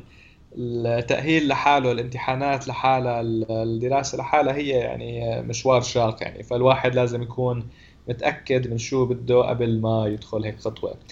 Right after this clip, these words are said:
نحن بتعرف يعني عنا كتير بالعالم العربي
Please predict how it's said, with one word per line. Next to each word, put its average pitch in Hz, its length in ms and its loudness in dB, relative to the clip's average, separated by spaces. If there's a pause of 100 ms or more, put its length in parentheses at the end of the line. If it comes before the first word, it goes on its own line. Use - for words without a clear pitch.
(260)
نحن 143 300 4
بتعرف 135 400 4
يعني 117 160 -2
عنا 123 260 -2
كتير 135 340 2
بالعالم 110 840 0
العربي 117 560 -2